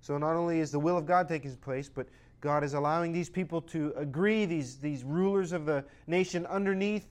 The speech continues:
the nations underneath the Antichrist. All of a sudden they come to an agreement and they turn against religion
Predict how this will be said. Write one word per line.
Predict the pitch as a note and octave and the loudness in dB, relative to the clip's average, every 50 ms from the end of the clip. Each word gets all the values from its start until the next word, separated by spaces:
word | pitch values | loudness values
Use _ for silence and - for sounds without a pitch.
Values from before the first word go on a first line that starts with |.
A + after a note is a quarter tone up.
| - - | -8 -2
the | D#3 E3 | 0 2
nations | F3+ F#3+ G3 F#3 - G3+ G3+ G3+ G3 F#3 F#3 | 2 2 0 0 2 2 2 2 2 -2 -4
underneath | - - G3+ G3+ G3+ G3+ G#3 G#3 G#3+ G3+ - | -2 0 0 2 2 2 2 0 0 -2 0
the | F#3 G3 F#3+ | 0 2 2
Antichrist. | F#3 G3 G#3 G3 G#3 G#3 G3+ - G3+ G3+ G#3 G#3+ G3+ - - - - - - - - - | 4 2 2 0 -2 -4 -2 0 2 2 4 2 0 -4 -10 -20 -20 -20 -20 -10 0 4
All | E3+ F#3 G3 | 6 6 6
of | F#3+ | 6
a | |
sudden | - G#3+ G#3 F3+ F3+ | 4 2 2 4 4
they | F#3+ G#3 G3+ | 2 2 2
come | G3+ - G#3 G#3 G3 | 2 0 0 0 2
to | G#3 | 0
an | G#3 G3+ | 0 0
agreement | G3 E3+ F#3 G3 G3+ G3+ G#3 G#3 G3+ - | 0 0 2 0 2 2 0 -2 -2 -4
and | C#3+ D#3+ D#3+ D#3 D#3 | -6 -4 -2 0 0
they | E3 E3+ D#3 | 0 -2 -2
turn | - - F#3 F#3+ F#3+ G3 G3 G3 - - - | -2 -2 -2 0 0 0 -2 -4 -6 -6 -4
against | D3+ D#3+ C#3 C3+ F3 G3 A3 - - - | -4 -2 0 2 2 2 2 0 0 2
religion | G3+ G3+ F#3 E3+ D#3+ C3 C#3 F3 - - | 4 6 6 6 4 4 2 0 0 0